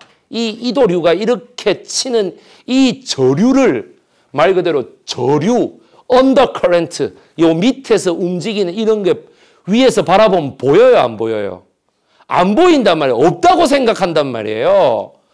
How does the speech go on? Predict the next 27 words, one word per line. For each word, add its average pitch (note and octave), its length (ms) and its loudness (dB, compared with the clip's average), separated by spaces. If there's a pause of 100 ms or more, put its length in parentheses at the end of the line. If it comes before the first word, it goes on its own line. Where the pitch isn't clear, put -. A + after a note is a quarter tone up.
(180)
근데 A#3+ 200 0
없어요, D4+ 580 2
있어요? F#3 600 -4 (240)
있단 D#4 420 2
말이에요. G#2 840 -2 (720)
그 G#3+ 100 2
다음에 B3 320 2
이거 E3 320 -2 (340)
저류, C#3+ 760 0 (500)
데파트 A3 480 2
스토리지 D#3+ 720 -2 (320)
이렇게 C4+ 380 2
한 G3+ 380 -2
파력 C4+ 380 2
에너지가 D3+ 760 0
여기에다 F#3+ 500 2
파력 B3 360 0
발전을 G#3+ 460 2
세울 G3+ 340 -2
경우 C#3+ 320 -4
어떻게 D3+ 220 -8
돼요? C3+ 180 -4
이게 G#2+ 220 -4
세이브 A3 400 0
됩니까, G3 380 0
안 C#3+ 100 -2
됩니까? A#2 500 -8